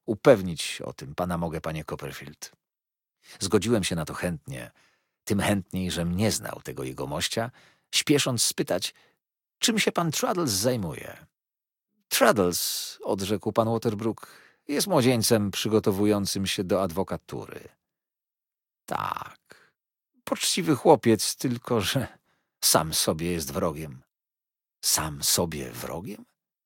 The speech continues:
spytałem zasmucony. „Zapewne”,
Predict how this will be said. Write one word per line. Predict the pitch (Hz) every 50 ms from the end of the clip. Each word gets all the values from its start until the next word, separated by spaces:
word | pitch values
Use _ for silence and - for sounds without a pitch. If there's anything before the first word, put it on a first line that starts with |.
| _ _ _ _ -
spytałem | - - - 92 - 85 82 80 78
zasmucony. | 78 76 - - 82 - - - 67 64 62 64 - - _ _ _ _ _ _ _ _ _ _ _ - 285
„Zapewne”, | - 147 160 - - 117 101 92 95 95 90 82 69 -